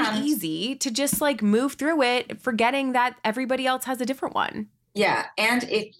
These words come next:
Speaker 1: you have a problem with not being selfish, like, if you need to think of it from a selfish mindset or whatever,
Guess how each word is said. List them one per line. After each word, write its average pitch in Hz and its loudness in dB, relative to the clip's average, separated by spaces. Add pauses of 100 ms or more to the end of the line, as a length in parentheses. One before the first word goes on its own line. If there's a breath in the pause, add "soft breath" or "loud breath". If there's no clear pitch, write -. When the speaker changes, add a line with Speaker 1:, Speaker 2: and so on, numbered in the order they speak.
(120)
Speaker 1:
you 269 4
have 214 0
a 226 0
problem 208 0
with 175 0
not 156 4
being 202 -2
selfish, 214 2
like, 175 -4
if 170 -8
you 202 -10
need 165 0
to 202 -8
think 214 -6
of 220 -6
it 226 -4
from 185 -4
a 190 -6
selfish 180 -2
mindset 175 -2
or 220 -4
whatever, 233 -2